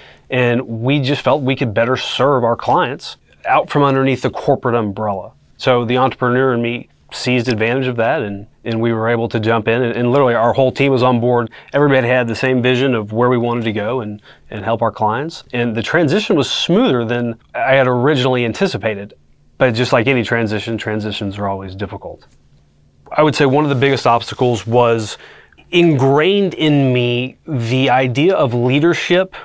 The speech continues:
and management were the same thing. From my past and from where I come from, leadership, management, they're one and the same. I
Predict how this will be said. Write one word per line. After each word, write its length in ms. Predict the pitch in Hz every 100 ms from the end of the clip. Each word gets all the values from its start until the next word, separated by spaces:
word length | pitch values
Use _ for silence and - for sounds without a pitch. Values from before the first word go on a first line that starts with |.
| - _ 139
and 420 | 127 117 110 110
management 880 | 117 131 127 104 110 110 - - - _ _ _ _
were 180 | 131 131
the 100 | 120
same 260 | 143 123
thing. 300 | 104 101 - - _ _ - -
From 220 | 131 123
my 140 | 123
past 420 | 113 127 113 -
and 100 | 113
from 140 | 120 113
where 140 | 110
I 60 | 104
come 160 | 117
from, 200 | 104 98
leadership, 360 | 110 131 127 127
management, 420 | 123 113 113 120
they're 140 | 135 127
one 200 | 131 123
and 80 |
the 40 | 104
same. 200 | - - - - - - - - _ _
I 540 | - 139 151 135 -